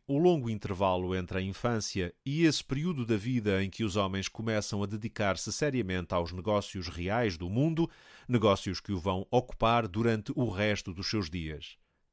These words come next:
Grande parte do que é ensinado nas escolas e universidades, contudo, não parece ser a preparação mais adequada para esse objetivo. Em Inglaterra, está a tornar-se cada vez mais usual mandar os jovens viajar para países estrangeiros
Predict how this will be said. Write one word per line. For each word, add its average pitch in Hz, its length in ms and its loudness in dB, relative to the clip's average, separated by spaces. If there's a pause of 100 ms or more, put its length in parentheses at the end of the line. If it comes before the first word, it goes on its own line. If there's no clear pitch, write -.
(100)
Grande 185 260 4
parte 95 340 2
do 87 140 -6
que - 140 -2
é 143 40 2
ensinado 101 560 0
nas 85 160 -6
escolas 123 600 2
e 90 80 -2
universidades, 131 760 0
contudo, 156 560 0 (320)
não 202 180 2
parece 139 360 2
ser 139 340 2
a 120 60 2
preparação 117 640 0
mais 110 280 0
adequada 92 640 2
para 90 220 -2
esse 87 240 -2
objetivo. 82 680 -4 (640)
Em 139 160 2
Inglaterra, 165 640 2 (240)
está - 240 4
a 180 60 4
tornar-se 165 460 -2
cada 143 240 0
vez 135 200 0
mais 131 280 -2
usual 104 480 2
mandar 107 340 0
os 98 100 -2
jovens 110 400 0
viajar 135 560 0
para 104 280 -2
países 101 420 -2
estrangeiros 117 840 0